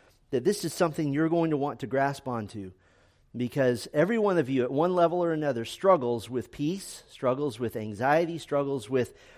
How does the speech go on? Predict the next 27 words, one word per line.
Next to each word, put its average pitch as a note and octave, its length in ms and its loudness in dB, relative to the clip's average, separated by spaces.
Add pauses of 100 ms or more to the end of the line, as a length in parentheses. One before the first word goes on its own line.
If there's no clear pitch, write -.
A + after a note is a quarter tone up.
(140)
wanting F3+ 460 0
to D3+ 320 0 (360)
sense - 680 4
that D3 360 4
peace G#3 480 -4
that D3+ 160 -4
surpasses D3+ 580 -2
all F3 260 8
understanding, E3+ 600 -2
that C3 200 0
giant D#3 400 0 (1000)
breath F3+ 380 4
of D3 100 -2
fresh F#3 380 -2
air D#3 380 4 (360)
that C#3+ 140 -6
the D3 100 2
Lord D#3 300 4
gives D3+ 600 2 (120)
in C#3 180 -2
absolute D3 560 -2
peace. D3 340 -6
So D3+ 160 -2
I C#3+ 120 2
hope G3+ 360 -2
you E3+ 140 -6
will C3+ 320 0